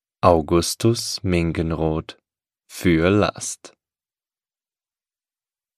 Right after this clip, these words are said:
Anton war nicht rangegangen,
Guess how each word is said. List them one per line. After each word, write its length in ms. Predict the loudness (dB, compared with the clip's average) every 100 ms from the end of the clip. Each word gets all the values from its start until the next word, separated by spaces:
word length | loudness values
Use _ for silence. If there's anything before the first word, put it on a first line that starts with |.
| _ _ _ _ _ _ _ _ _ _ _ _ _ _ _ _ _ _ _ _ _ _ _ _ _ _ 0
Anton 760 | 4 4 2 2 4 4 0 2
war 200 | 2 2
nicht 520 | 0 -2 -2 -6 -4
rangegangen, 1000 | 0 2 2 2 0 0 0 0 -6 -10